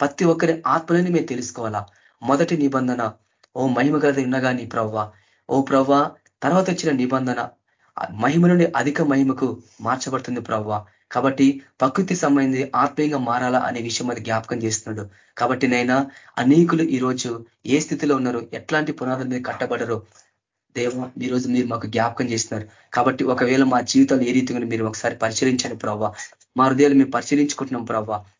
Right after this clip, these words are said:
నైనా ఈ వాక్యం ప్రకారంగా మేము మా జీవితాలు, మా పరిచర్యలు మేము ముందు కొనసాగించుకోవాలా,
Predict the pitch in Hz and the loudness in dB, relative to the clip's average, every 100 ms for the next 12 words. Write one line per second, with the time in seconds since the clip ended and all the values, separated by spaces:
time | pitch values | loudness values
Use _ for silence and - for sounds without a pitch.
0 | _ 117 123 127 127 131 123 135 156 147 | _ -4 0 0 0 -2 0 0 0 0
1 | 135 123 120 123 120 117 110 113 110 120 | 0 -2 -4 -6 -6 -4 -2 -2 -4 -4
2 | 113 120 113 107 113 117 123 120 113 110 | -4 -2 -4 -4 -4 -2 0 0 -2 -4
3 | - _ - 120 120 135 127 117 123 120 | -12 _ -4 0 2 0 2 0 0 0
4 | 117 110 - 107 104 98 | -2 -4 -4 -2 -4 -6